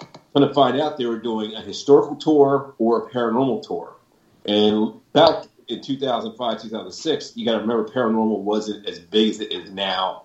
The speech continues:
And a lot of people kinda, like, still kinda, like, veered away from it. And so they asked, "Hey, who wants to go on a historical tour? Raise your hand." And literally ninety-five percent of the room ra-, raised their hand, raised their hand.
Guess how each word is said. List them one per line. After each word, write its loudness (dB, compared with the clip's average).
And 2
a 4
lot 6
of -4
people 0
kinda, 0
like, -4
still 0
kinda, 0
like, -4
veered 6
away 2
from -4
it. -12
And -2
so 4
they 0
asked, -4
"Hey, 2
who 2
wants -6
to -8
go 2
on 0
a -4
historical 0
tour? -4
Raise 0
your -6
hand." -2
And -14
literally -8
ninety-five 0
percent -6
of -6
the -12
room -10
ra-, -12
raised 6
their -10
hand, 0
raised 6
their 0
hand. 2